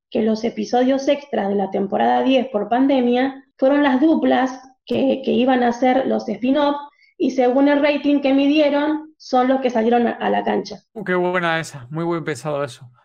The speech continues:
Speaker 2: Sí, de ahí el por qué, ¿no?
Speaker 1: No, no.
Speaker 2: Esos spin-offs de por qué había esas parejas, ¿no? Justo ahí, correcto.
Speaker 1: Y
Speaker 2: Ah.
Speaker 1: es la única que quedó afuera. Bueno, y el gran final de los spin-off, lo que estoy esperando, bueno, es la unión, que es lo que todo, a, a los fans le encanta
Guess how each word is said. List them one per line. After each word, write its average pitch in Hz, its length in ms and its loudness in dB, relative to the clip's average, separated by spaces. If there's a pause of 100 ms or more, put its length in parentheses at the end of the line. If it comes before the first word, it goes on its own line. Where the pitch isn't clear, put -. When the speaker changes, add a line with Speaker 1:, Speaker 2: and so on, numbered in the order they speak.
Speaker 2:
Sí, - 160 -6
de 170 100 -2
ahí 175 120 2
el 202 140 -2
por 180 180 0
qué, 196 100 -2
¿no? 202 140 2
Speaker 1:
No, 226 60 2
no. 202 60 0
Speaker 2:
Esos 233 280 0
spin-offs 190 420 -4
de 185 140 -4
por 170 160 -4
qué 185 60 0
había 202 100 2
esas 190 160 -2
parejas, 190 400 -2
¿no? 196 100 -2
Justo 190 320 -8
ahí, 156 160 -4
correcto. 151 600 -10
Speaker 1:
Y 254 160 0
Speaker 2:
Ah. 269 40 4
Speaker 1:
es 262 100 4
la 285 100 -2
única 311 320 4
que 262 140 0
quedó 247 220 4
afuera. 220 440 0 (140)
Bueno, 302 260 4 (300)
y 247 100 2
el 233 80 4
gran 339 200 2
final 330 280 2
de 330 80 0
los 262 160 2 (160)
spin-off, 254 540 0
lo 240 120 2
que 233 80 -6
estoy 247 300 -2
esperando, 254 480 2
bueno, 208 380 0
es 214 100 0
la 233 160 2
unión, 226 580 0
que 214 100 -2
es 202 60 0
lo 208 140 0
que 190 120 -4
todo, 214 360 -2
a, 175 60 -6 (160)
a 180 40 -6
los 185 200 -6
fans 202 180 -2
le 202 80 0
encanta 202 640 -2